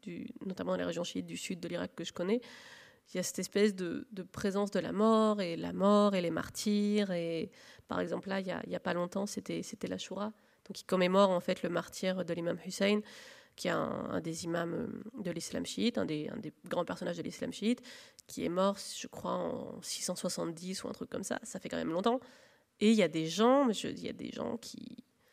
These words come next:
qui vraiment, qui revivent le truc. Et, euh, enfin, il y a, il y a cette espèce de souvenir de la mort qui est important. Donc, peut-être, à mon goût personnel, peut-être un chouïa trop. Enfin, je suis pas forcément, euh, dans, dans,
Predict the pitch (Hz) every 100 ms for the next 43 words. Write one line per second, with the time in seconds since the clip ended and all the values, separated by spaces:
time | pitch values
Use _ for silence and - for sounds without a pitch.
0 | _ _ _ - - 156 - 233 - 233
1 | 165 180 214 180 - - 208 220 240 240
2 | - 180 180 175 - - - - - 185
3 | 185 - - - 185 - 196 - 247 202
4 | 185 - 226 208 220 233 233 190 165 180
5 | 196 254 - - _ _ _ _ _ -
6 | - - 185 196 - 196 175 165 - -
7 | _ _ _ _ _ _ _ _ _ -
8 | 185 180 - _ _ _ _ - 196 185
9 | 180 190 190 190 196 208 - 180 - 185
10 | - 180 170 - 247 330 - - 185 185
11 | - - 202 - - 190 185 180 185 -
12 | - - - - _ - 170 165 - -